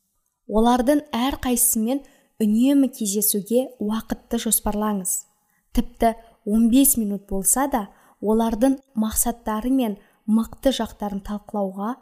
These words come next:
арнайы уақыт бөліңіз. Сіз табиғатыңыздан өте мықты рухтандырушы адамсыз.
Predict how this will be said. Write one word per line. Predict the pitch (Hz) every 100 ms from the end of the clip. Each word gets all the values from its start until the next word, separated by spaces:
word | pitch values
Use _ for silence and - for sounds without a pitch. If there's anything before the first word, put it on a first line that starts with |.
| _
арнайы | - 214 214 202 190 196 202 _
уақыт | 208 196 202 - -
бөліңіз. | - 190 180 185 - - _ _ _ _ _ _ _ _ _ _ _ _ _ _ _ _ -
Сіз | - 285 - - - -
табиғатыңыздан | 247 240 233 220 220 220 208 247 285 302 _ _ 208
өте | 202 285 285 - 240
мықты | 214 - - 247 - 214
рухтандырушы | 214 - 220 214 208 -
адамсыз. | 214 202 196 - 208